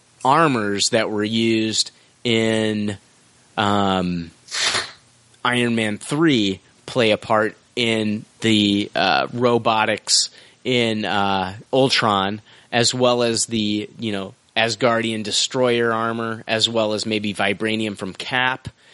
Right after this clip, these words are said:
Uh, and then also, um, uh, Jarvis would be the, uh, artificial intelligence that kicks it off.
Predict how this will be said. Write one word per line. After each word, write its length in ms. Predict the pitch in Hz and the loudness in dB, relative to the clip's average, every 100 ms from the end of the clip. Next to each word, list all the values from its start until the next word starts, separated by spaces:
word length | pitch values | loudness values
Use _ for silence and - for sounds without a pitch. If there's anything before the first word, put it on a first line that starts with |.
| - - - | -20 -20 -12
Uh, 300 | 113 110 110 - | -4 -2 0 -2
and 220 | 117 123 | -2 -2
then 280 | 123 117 117 | -2 -2 -4
also, 800 | - 120 127 - 135 117 113 113 | -6 -4 -2 0 0 0 -2 -2
um, 640 | 110 107 104 98 92 82 - - _ - - - - - - - | -2 0 0 -2 -4 -8 -14 -20 _ -20 -20 -12 -12 -10 -8 -6
uh, 500 | 92 92 85 82 - - - - - - | -4 -2 -2 -6 -8 -14 -20 -20 -20 -10
Jarvis 520 | - 135 139 120 - | -2 2 2 0 -2
would 120 | 127 107 | -4 0
be 140 | 113 | 0
the, 320 | 110 110 107 | 2 2 0
uh, 360 | - 95 95 - | 2 2 2 0
artificial 540 | 117 113 - 120 123 110 | 0 0 0 0 0 0
intelligence 640 | 101 123 117 107 107 - | -2 0 2 2 0 -2
that 160 | - - | -2 -2
kicks 340 | 147 143 - | -2 0 0
it 80 | 98 | 2
off. 360 | 92 95 - | 4 2 0